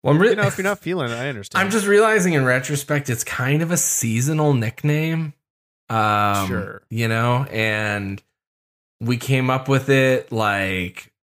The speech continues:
Speaker 1: in the days after Christmas, and that felt fun, but now it's, like, rounding towards mid-January,
Speaker 2: <laughs>
Speaker 1: and I just, I feel like it's losing steam. Uh, and there's a lot of things
Speaker 2: It feels
Speaker 1: going
Speaker 2: like you're
Speaker 1: on, you know, to distract from co-ed Santa Claus.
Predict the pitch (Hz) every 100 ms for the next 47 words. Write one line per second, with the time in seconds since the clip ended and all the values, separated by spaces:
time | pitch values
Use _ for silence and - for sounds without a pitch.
0 | - 117 110 101 107 104 107 110 107 110
1 | - 82 - 123 120 - 117 113 98 98
2 | 87 - 107 - - 101 107 107 104 101
3 | - 98 101 104 101 - 90 87 92 98
4 | 107 107 107 95 90 87 87 78 76 78
5 | 95 113 117 117 113 113 113 110 - -
6 | 82 78 76 202 117 110 190 - 165 -
7 | 156 - 165 - 107 - 120 120 123 120
8 | 117 120 120 127 120 - 117 151 117 73
9 | - _ _ _ _ _ _ 95 95 98
10 | 117 117 127 127 131 127 113 113 131 156
11 | 160 160 165 165 165 175 180 170 117 113
12 | 123 135 120 101 101 - 101 104 120 -
13 | 117 107 107 110 110 107 104 120 131 120
14 | 123 120 117